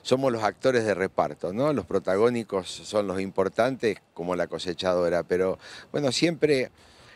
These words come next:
eh, hacemos un solo producto, nos dedicamos a esto. Eh,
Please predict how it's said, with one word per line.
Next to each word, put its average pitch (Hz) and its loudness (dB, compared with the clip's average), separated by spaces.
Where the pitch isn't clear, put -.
eh, 104 2
hacemos 135 -2
un 127 -4
solo 123 2
producto, 117 -2
nos 98 -6
dedicamos 98 -2
a 101 4
esto. 104 -2
Eh, 92 2